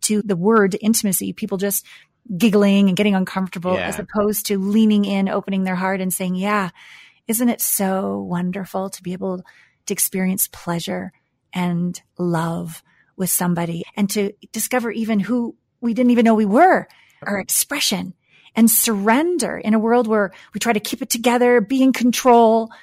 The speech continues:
Speaker 1: You know, sex is a way we can let go of control, let go of the edges into bliss.
Speaker 2: Yeah.
Speaker 1: So
Speaker 2: We need, we do, we need to have, start having those conversations with our children when they're younger so that they grow up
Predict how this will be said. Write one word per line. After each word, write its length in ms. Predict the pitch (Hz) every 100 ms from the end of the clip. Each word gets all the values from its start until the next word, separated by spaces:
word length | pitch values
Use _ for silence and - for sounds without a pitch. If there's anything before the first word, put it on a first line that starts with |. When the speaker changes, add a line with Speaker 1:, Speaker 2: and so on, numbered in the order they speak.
| _ _ -
Speaker 1:
You 100 | 220
know, 120 | 220
sex 340 | - 240 -
is 100 | 240
a 60 | 233
way 180 | 214 214
we 140 | 208
can 200 | 214 214
let 160 | 226 233
go 440 | 226 254 277 196 - _ _ _ _
of 180 | - 196
control, 580 | - 196 - 185 165 160
let 160 | 190 -
go 180 | 220
of 100 | 220
the 160 | 202 196
edges 440 | 175 170 190 196 -
into 340 | 190 196 220
bliss. 520 | 190 240 226 170 - - _ _ _ -
Speaker 2:
Yeah. 120 | 104
Speaker 1:
So 240 | 131 123 170 - -
Speaker 2:
We 180 | 139 156
need, 200 | 165 131
we 140 | 131
do, 260 | 143 147 160
we 140 | 104
need 220 | 107 147 170
to 80 |
have, 420 | 131 117 117 117 _
start 380 | - - 131 139
having 440 | - 117 131 131
those 160 | 101 101
conversations 720 | - 104 101 - 110 117 101
with 220 | 107 - _ - -
our 120 | 104
children 540 | 101 - 131 143 123 107
when 100 | 107
they're 120 | 101
younger 400 | 92 117 160 101
so 180 | - 101
that 160 | 113
they 120 | 95 98
grow 280 | 95 110
up 200 | 131 -